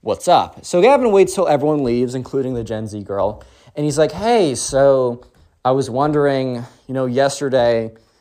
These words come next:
you know, you gave the Gen Z girl, like, she asked, like, 'Can I just not take the quiz?' And you said, 'Sure.' And then another guy asked, and you said, 'No.'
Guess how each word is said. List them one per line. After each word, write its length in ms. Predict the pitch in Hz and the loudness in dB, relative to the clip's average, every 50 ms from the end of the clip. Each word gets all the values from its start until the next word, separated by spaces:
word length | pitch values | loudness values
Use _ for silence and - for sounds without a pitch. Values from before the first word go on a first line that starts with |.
| _ - _ _ _ | _ -20 _ _ _
you 80 | - 117 | -10 -6
know, 80 | 117 113 | -6 -4
you 180 | 113 120 127 | -4 -4 -2
gave 260 | 117 139 139 135 113 | 0 2 2 2 2
the 80 | 110 127 | -2 -6
Gen 280 | 104 - 127 127 135 127 | -4 -2 -2 -2 -2 -4
Z 140 | 117 120 | -6 -8
girl, 280 | 110 113 117 117 120 113 | -6 -2 -2 0 0 2
like, 220 | 110 113 107 104 | 2 0 0 -2
she 220 | - - 127 120 - | -4 -8 -10 -6 -4
asked, 540 | 127 123 127 131 117 104 - - - - - _ _ _ _ _ _ _ _ | -2 0 2 2 0 0 -2 -8 -14 -18 -20 _ _ _ _ _ _ _ _
like, 200 | - 104 107 - - _ - - - _ | -8 -8 -8 -8 -10 _ -20 -20 -20 _
'Can 140 | _ - 123 | _ -4 -4
I 80 | 117 117 | -2 -2
just 160 | 110 110 - | -4 -4 -2
not 140 | 127 117 113 | -2 -2 -2
take 120 | - 120 | -2 -6
the 60 | 104 | -6
quiz?' 420 | 98 - - 190 190 165 147 123 110 | -6 -2 2 4 6 6 4 2 -2
And 80 | 120 | -6
you 80 | 117 110 | -6 -6
said, 220 | - - 110 98 | -4 -6 -6 -6
'Sure.' 480 | - - 165 165 147 135 123 120 120 - - - _ _ _ _ - - | -4 0 2 2 4 4 2 2 0 -4 -12 -20 _ _ _ _ -14 -10
And 160 | 135 127 123 | -8 -4 -2
then 400 | 123 123 120 120 120 120 113 113 - | -2 0 0 0 -2 -2 -4 -6 -6
another 340 | 117 117 127 139 139 139 131 | -6 -2 0 0 2 2 2
guy 180 | 123 123 120 | 4 4 4
asked, 340 | 120 113 110 110 107 110 - | 4 4 4 2 0 -2 -2
and 60 | 123 | -6
you 80 | 113 107 | -8 -6
said, 160 | - 113 101 | -6 -6 -4
'No.' 640 | 110 127 143 147 135 123 113 107 104 101 - - | -4 -2 -2 0 0 2 2 2 0 -2 -4 -8